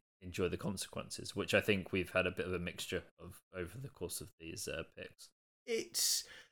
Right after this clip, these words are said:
Speaker 2: like we've said, there, there's, uh, uh, and kind of we, we reference in the episode, there's, there's a lot of, there's a lot of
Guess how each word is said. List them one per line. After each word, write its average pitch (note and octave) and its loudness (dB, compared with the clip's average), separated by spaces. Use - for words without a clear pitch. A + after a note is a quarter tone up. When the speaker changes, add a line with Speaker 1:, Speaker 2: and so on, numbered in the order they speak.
Speaker 2:
like A3+ 4
we've G#3 6
said, C#3 8
there, C3+ 6
there's, C#3+ 4
uh, C#3+ 4
uh, C#3 4
and A#2+ 2
kind C3 6
of A#2 6
we, A#2 4
we A#2+ 6
reference A2+ 2
in G#2+ 0
the G#2+ 2
episode, G#2 0
there's, A#2 0
there's B2+ 4
a C3 8
lot C#3+ 6
of, E3 4
there's D#3 8
a D3 12
lot D#3 10
of F#3 8